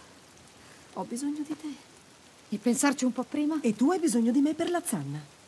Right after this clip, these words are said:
Speaker 1: Lo so, ho sbagliato, d'accordo?
Speaker 2: <laughs> E queste le chiameresti scuse?
Speaker 1: Se possono servire a trattenerti, sì, certo. Senti, qui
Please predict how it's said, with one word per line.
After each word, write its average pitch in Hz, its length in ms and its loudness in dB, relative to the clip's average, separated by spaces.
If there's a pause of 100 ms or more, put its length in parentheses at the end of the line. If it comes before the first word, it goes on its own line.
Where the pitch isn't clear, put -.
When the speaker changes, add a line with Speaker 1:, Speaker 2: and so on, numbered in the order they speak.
(1400)
Speaker 1:
Lo 285 200 8
so, 202 440 -4
ho 320 160 -6
sbagliato, 277 520 4
d'accordo? 269 640 2 (1300)
Speaker 2:
<laughs> - 320 0 (840)
E 165 200 -10
queste 226 320 0
le 160 100 -4
chiameresti 170 480 -6
scuse? 156 320 -8 (2500)
Speaker 1:
Se 185 120 -12
possono 160 340 -8
servire 170 320 -6
a 170 60 -4
trattenerti, 175 600 -8 (380)
sì, 185 260 -4
certo. 180 380 -8 (480)
Senti, 226 340 0 (220)
qui 311 180 -2